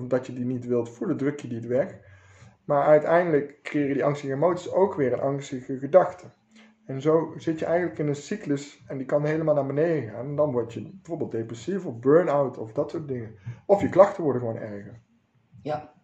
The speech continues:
Speaker 2: En, eh, dan is het dus zo, als jij het met, met je eigen gedachten en je eigen angst en je eigen emoties jouw klachten erger kunt maken, dat betekent dus ook dat jij jouw eigen klachten kunt verminderen.
Speaker 1: Ja, nou, Marion, dat zeg je prima.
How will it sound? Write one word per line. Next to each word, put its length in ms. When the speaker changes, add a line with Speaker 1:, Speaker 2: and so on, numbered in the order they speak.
Speaker 2:
En, 360
eh, 520
dan 240
is 100
het 100
dus 180
zo, 220
als 240
jij 200
het 140
met, 260
met 220
je 60
eigen 320
gedachten 600
en 60
je 80
eigen 300
angst 340
en 80
je 80
eigen 280
emoties 720
jouw 140
klachten 360
erger 320
kunt 200
maken, 380
dat 80
betekent 300
dus 180
ook 260
dat 200
jij 340
jouw 200
eigen 320
klachten 360
kunt 200
verminderen. 580
Speaker 1:
Ja, 260
nou, 160
Marion, 320
dat 120
zeg 180
je 80
prima. 400